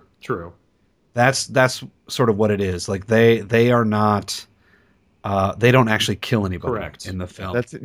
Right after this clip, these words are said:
Speaker 3: that is interesting to note, actually, 'cause it's sort of like there is so much mayhem and gore and death and killings, but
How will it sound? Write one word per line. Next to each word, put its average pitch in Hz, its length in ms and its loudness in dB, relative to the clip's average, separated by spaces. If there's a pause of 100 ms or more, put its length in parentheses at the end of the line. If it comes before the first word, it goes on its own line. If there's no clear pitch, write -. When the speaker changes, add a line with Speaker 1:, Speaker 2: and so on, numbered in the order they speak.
(120)
Speaker 3:
that 147 200 2
is 139 100 -6
interesting 170 360 -4
to 131 120 -4
note, 113 380 -2
actually, 90 600 -8
'cause 95 240 -12
it's 101 140 -6
sort 127 220 0
of 110 120 0
like 101 440 0 (800)
there 123 160 6
is 151 280 6
so 151 300 2
much 139 260 0
mayhem 113 640 0
and 92 240 -8
gore 104 640 -2
and 95 460 -4 (260)
death 110 260 4
and 95 140 -8
killings, 113 480 0
but 104 460 4